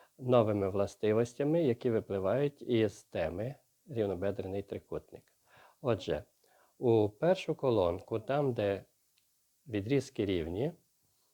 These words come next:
ми додаємо ще одне обґрунтування. Вони рівні, як бічні сторони рівнобедреного трикутника. Другу колонку, там, де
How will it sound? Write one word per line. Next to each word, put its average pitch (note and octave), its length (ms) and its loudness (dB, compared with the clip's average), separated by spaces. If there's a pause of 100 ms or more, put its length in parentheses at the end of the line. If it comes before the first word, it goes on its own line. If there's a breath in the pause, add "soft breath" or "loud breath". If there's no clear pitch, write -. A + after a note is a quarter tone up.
ми C3 200 2
додаємо C#3+ 520 2
ще C3 260 0
одне G#2 240 0
обґрунтування. F#2+ 840 0 (420 loud breath)
Вони A2 400 2
рівні, D3 560 2
як A2+ 500 -2 (760)
бічні G#2+ 480 -2
сторони A#2+ 640 2 (560)
рівнобедреного F#2+ 720 0
трикутника. - 840 -14 (680 loud breath)
Другу E3 340 4
колонку, A2 580 4
там, G#2+ 300 0
де G#2 400 0